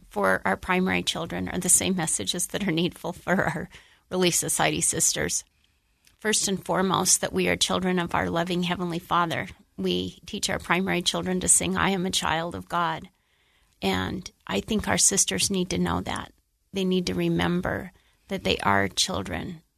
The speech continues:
of a loving Heavenly Father with a divine nature and a divine purpose. And perhaps that's the second part of it.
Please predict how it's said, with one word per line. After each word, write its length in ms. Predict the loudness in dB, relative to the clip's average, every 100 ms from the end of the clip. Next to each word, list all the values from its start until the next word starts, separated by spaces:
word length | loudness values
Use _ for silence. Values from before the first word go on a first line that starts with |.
| _
of 320 | -8 -8 -10 -12
a 80 | -10
loving 380 | -4 -4 -2 -4
Heavenly 400 | -4 -6 -6 -8
Father 520 | -4 -2 -2 -4 -10 -16 _ _
with 200 | -6 -4
a 80 | -4
divine 440 | -4 0 0 2
nature 560 | 0 0 -2 -4 -8 -10 -6
and 460 | 0 2 0 -2 -2
a 120 | -2
divine 400 | -2 -2 -2 -2
purpose. 580 | -2 -6 -6 -8 -6 -8 _ _ _ _ _ _
And 180 | -2 -2
perhaps 460 | -2 0 0 0 0
that's 300 | 2 2 4
the 100 | 2
second 420 | 0 -2 -6 -6
part 240 | -2 -2
of 140 | -2 -4
it. 180 | -6